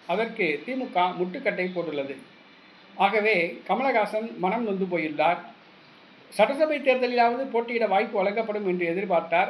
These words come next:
ஆனால் சட்டசபை தேர்தலில் கூட அவருக்கு போட்டியிட தொகுதிகள் வழங்கப்படவில்லை. ஆகவே கமலஹாசன் தனக்கு கிடைத்த அந்த ராஜ்யசபா எம் பி சீட்டோடு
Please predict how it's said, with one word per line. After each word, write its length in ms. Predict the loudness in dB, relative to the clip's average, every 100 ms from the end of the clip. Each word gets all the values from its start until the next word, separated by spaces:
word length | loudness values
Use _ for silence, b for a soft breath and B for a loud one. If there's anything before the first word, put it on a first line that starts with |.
| -2
ஆனால் 200 | -4 -2 -2
சட்டசபை 420 | -2 -2 -4 -6 -4
தேர்தலில் 480 | -4 -4 -6 -6
கூட 140 | -2 2 2 0 -12 B B B -6 0
அவருக்கு 300 | 2 2 -2 -2
போட்டியிட 360 | -2 -2 -2 0
தொகுதிகள் 380 | -2 -2 -2 -4 -2
வழங்கப்படவில்லை. 640 | -2 0 -2 -4 -6 -6 -8 -10 -20 -6 -2
ஆகவே 280 | -2 0 0 -2
கமலஹாசன் 640 | -2 0 0 0 -2 -6 -8 -14 -18 -20 -20 -20 -20 -20 -2 2
தனக்கு 280 | 2 0 0
கிடைத்த 280 | 0 2 4 4 2
அந்த 120 | 0 2 2
ராஜ்யசபா 480 | 2 -2 -2 2 2 0
எம் 120 | -4
பி 100 | -8
சீட்டோடு 400 | -8 -6 -2 0